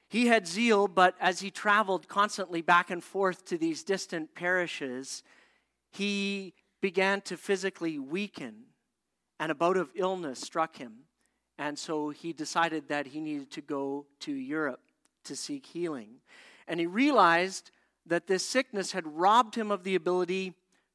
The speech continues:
to speak. So he was a pastor without a voice.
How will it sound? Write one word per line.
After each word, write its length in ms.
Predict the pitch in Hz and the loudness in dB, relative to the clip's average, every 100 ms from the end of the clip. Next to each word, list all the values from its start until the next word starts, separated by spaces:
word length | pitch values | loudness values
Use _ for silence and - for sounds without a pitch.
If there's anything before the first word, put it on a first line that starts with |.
| - | -12
to 100 | 165 | -8
speak. 640 | - - 208 156 - - - _ _ _ _ _ _ _ _ _ _ _ | -8 -6 -6 -6 -8 -20 -20 _ _ _ _ _ _ _ _ _ _ _
So 180 | - 151 | -14 -10
he 140 | 139 | -8
was 160 | 151 135 | -8 -8
a 60 | 147 | -10
pastor 580 | - 165 175 139 127 123 _ _ _ _ _ _ | -6 -6 -8 -14 -14 -16 _ _ _ _ _ _
without 340 | 151 131 139 135 | -12 -8 -6 -6
a 40 | |
voice. 840 | 120 135 135 113 - - - - | -8 -8 -8 -10 -12 -10 -10 -12